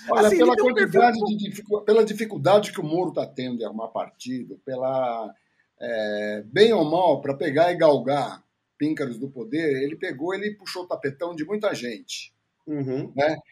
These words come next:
Speaker 1: E, e, e não se, não, e não necessariamente gente boa. Tinha muito filho da puta no meio da história. E essas cobras criadas não querem ver o Moro nem pelas costas.
Speaker 2: Olha,
Speaker 1: Ou
Speaker 2: é.
Speaker 1: querem ver muito pelas costas pra enrabar. <laughs>
Speaker 2: Ah, que a perso-,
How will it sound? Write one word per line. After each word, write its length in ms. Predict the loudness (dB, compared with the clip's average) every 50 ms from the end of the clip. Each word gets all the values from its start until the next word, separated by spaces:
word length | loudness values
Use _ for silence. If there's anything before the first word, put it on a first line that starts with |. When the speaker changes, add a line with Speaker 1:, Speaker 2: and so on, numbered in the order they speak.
| -20 -18 _
Speaker 1:
E, 80 | -8 -6
e, 420 | -6 -6 -4 -4 -4 -4 -4 -4
e 40 | 0
não 140 | 2 2 2
se, 200 | 0 -4 -8 -6
não, 220 | -4 -4 -4 -4 -2
e 140 | 0 0
não 200 | 2 2 4 4
necessariamente 720 | 4 4 4 4 2 2 2 4 4 4 4 2 0 0 0
gente 240 | 0 2 0 0 -2
boa. 400 | 0 2 4 4 4 2 0 -4 _ _ _ _ _ _ _ _ _ _ _ _ -18 -18 -18 -18 _ _ _ _ _ -4
Tinha 160 | 0 0 2
muito 260 | 2 0 0 -2 0
filho 140 | 0 2 4
da 120 | 4 2
puta 340 | 0 -2 -6 -8 -4 -4 -4
no 80 | -2 -2
meio 200 | -2 -2 0 0
da 80 | -2
história. 560 | -2 -2 0 2 6 8 8 8 6 4 -2 -8 -14 -18 -20 -20 -20 -20 -4 _
E 60 | 6
essas 300 | 8 8 8 8 4 2
cobras 340 | 6 6 6 6 6 2 -2 -2
criadas 840 | -2 2 6 8 8 8 8 4 2 -2 -6 -6 -8 -12 -16 -18 _ _ _ _ _ _ _ -10
não 320 | -6 -2 0 0 0 0
querem 300 | 0 2 2 4 2 2
ver 160 | 0 0 -2
o 100 | -4 -2
Moro 320 | -2 -2 0 0 0 0 0
nem 500 | 2 4 4 4 4 2 0 -2 -2 -2
pelas 300 | 0 0 0 0 -2 -4
costas. 800 | -2 0 0 0 0 -2 -8 -14 -16 -16 -16 -18 -20 -20 _ _ _ _ _ _ _ _ _
Speaker 2:
Olha, 320 | -10 -10 -8 -10 -10 -12 -16 _ -4
Speaker 1:
Ou 140 | -4 -4
Speaker 2:
é. 40 | 2
Speaker 1:
querem 280 | 4 4 6 6 4 2
ver 180 | 2 0 0
muito 300 | 0 0 0 0 -2 -2
pelas 260 | -2 -2 -2 -2 -2 -2
costas 320 | -2 -2 -2 -2 -4 -8 -10
pra 160 | -8 -6 -4
enrabar. 380 | -2 -2 -2 0 -2 -4 -4 -4
<laughs> 1400 | -8 -8 -8 -10 -12 -12 -12 -12 -14 -8 -6 -6 -6 -6 -8 -10 -12 -12 -12 _ -14 -14 -14 -16 -18 -12 0 2
Speaker 2:
Ah, 100 | 2 4
que 100 | 6 6
a 60 | 6
perso-, 360 | 8 8 6 4 4 0 -8